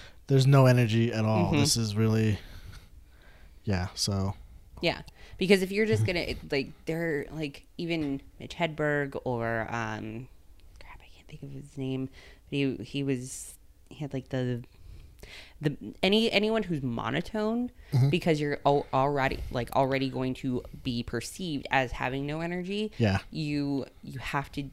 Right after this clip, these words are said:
Speaker 2: make up for it in either, um, your stage presence or how you're delivering. And even if you are doing jokes about being introverted, like, you can have that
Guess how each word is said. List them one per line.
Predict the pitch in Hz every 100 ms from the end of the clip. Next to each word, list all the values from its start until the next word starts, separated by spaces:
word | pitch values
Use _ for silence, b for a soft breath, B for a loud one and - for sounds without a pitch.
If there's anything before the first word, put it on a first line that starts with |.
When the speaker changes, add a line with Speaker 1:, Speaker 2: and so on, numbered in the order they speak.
| -
Speaker 2:
make | 139 135 -
up | -
for | - 127
it | 120 -
in | 131
either, | - 123 127 120 120 117 - - - - -
um, | 127 117 104 101 67 147 - - - -
your | 123
stage | - - 117 -
presence | 123 123 120 - -
or | 113 113 107 98 - - -
how | - 139
you're | 127 127
delivering. | - 113 - 85 - - b b b b -
And | 143 131 123 123 -
even | 143 135 131
if | -
you | 131
are | 131 131
doing | 135 127 131 127
jokes | 123 117 -
about | - -
being | 120 120
introverted, | - 233 233 175 151 147 143
like, | 139 135
you | 131
can | 135
have | 120 143 139
that | 139